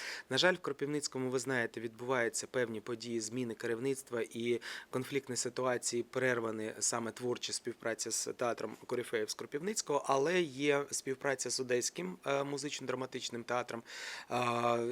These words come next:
Юлія Півоварова, директорка, яка теж пропонує на наступний театральний сезон зробити, е, декілька спільних проєктів. Також ми не полишаємо міжнародну спів-, е, е, нашу, е, роботу.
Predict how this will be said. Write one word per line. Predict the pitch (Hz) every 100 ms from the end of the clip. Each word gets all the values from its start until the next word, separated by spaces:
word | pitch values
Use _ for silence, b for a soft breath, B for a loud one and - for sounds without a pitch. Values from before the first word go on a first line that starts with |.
| 123
Юлія | 123 127 151 139 120
Півоварова, | 123 120 127 185 170 127
директорка, | 139 143 - 131 123 120 - _ _ _ _
яка | 139 139 139
теж | - 143 -
пропонує | 117 113 131 143 139
на | 127
наступний | 127 127 - 135 120
театральний | 120 120 - 127 127
сезон | - 139 190 190
зробити, | 131 127 165 139 B B B -
е, | 117 113
декілька | 139 151 131 123
спільних | - 127 123 120
проєктів. | - 110 - 104
Також | - 170 170 -
ми | 160
не | 160
полишаємо | 147 139 135 135 120 120
міжнародну | 143 123 123 107 110 120
спів-, | - 147 - 143
е, | 143 143 B B B -
е, | 131 131 131 131
нашу, | 131 135 135 - 131
е, | 127 127 127
роботу. | 139 135 135 135